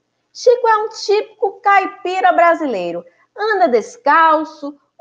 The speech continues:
usa chapéu de palha e ele adora pescar com o pai. Chico mora com seus pais, seu Bento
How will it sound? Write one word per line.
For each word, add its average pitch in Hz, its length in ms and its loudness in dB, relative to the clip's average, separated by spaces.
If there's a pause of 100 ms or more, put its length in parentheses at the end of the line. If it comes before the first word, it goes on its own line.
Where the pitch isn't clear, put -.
(120)
usa 480 140 0
chapéu 254 420 -2
de - 140 -16 (160)
palha 285 440 2 (220)
e 294 80 -6
ele 277 260 -4
adora 269 880 2
pescar 269 560 -2
com 285 140 -8
o 330 60 -14
pai. 165 340 -10 (240)
Chico 392 540 -8
mora 320 340 2 (240)
com 339 180 -4
seus - 460 -4
pais, - 500 -2 (540)
seu 240 340 0
Bento 240 520 -2